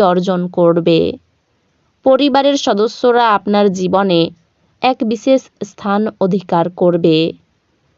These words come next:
ভালোবাসার লোককে হতাশ করবেন না, পরে আফসোস করতে হবে। আজ আপনার দ্বারা খালি সময়ে এমন কাজ করানো হবে যার ব্যাপারে আপনি অনেকবার ভেবেছেন করার জন্য,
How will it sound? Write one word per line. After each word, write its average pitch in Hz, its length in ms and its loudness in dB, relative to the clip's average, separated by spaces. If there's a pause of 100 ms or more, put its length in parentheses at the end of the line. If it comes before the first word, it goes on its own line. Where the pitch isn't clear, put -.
(340)
ভালোবাসার 277 760 0
লোককে 240 480 0
হতাশ 208 480 -2
করবেন 185 460 -2 (160)
না, 160 160 -2 (420)
পরে 214 240 0 (140)
আফসোস 208 540 -6
করতে 170 420 -4
হবে। 160 400 -2 (1160)
আজ 226 260 2
আপনার 254 420 0
দ্বারা 247 240 2 (100)
খালি 214 340 -2
সময়ে 196 500 0 (300)
এমন 220 340 0
কাজ 190 260 0 (140)
করানো 202 420 0
হবে 180 380 0 (680)
যার 254 360 0
ব্যাপারে 233 480 0
আপনি 233 300 0 (180)
অনেকবার 220 560 0
ভেবেছেন 208 560 -2
করার 196 360 2
জন্য, 226 380 0